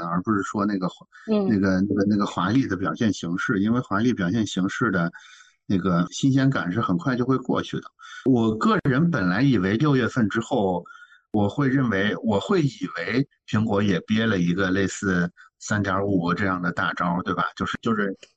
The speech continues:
Speaker 1: 一下掏出来一个我们都完全没想到的东西。但是你的感觉是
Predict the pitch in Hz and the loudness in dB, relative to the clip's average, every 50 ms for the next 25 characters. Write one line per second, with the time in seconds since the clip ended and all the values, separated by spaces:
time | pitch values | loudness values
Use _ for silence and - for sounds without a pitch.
0 | _ - 220 - 139 101 - - 131 123 127 127 110 104 98 98 - 127 107 95 | _ -2 0 0 0 -2 -2 -2 -2 -2 0 0 0 0 -2 -2 -2 0 0 2
1 | 90 87 98 101 - 107 104 101 98 107 - 113 101 98 98 95 - - 85 80 | 2 2 0 0 0 0 0 0 -2 -2 -2 -2 0 2 2 0 0 -2 -4 -4
2 | - 101 101 87 82 85 - - 92 95 - - - - - - _ - - - | -2 -2 -2 -2 -4 -6 -6 -4 -4 -4 -4 -4 -8 -10 -10 -12 _ -20 -20 -20
3 | - - - _ _ - 120 113 135 131 226 101 92 90 117 110 104 95 87 87 | -20 -20 -20 _ _ -4 -2 0 2 2 4 4 4 4 4 2 2 2 0 0
4 | 87 92 | 0 -2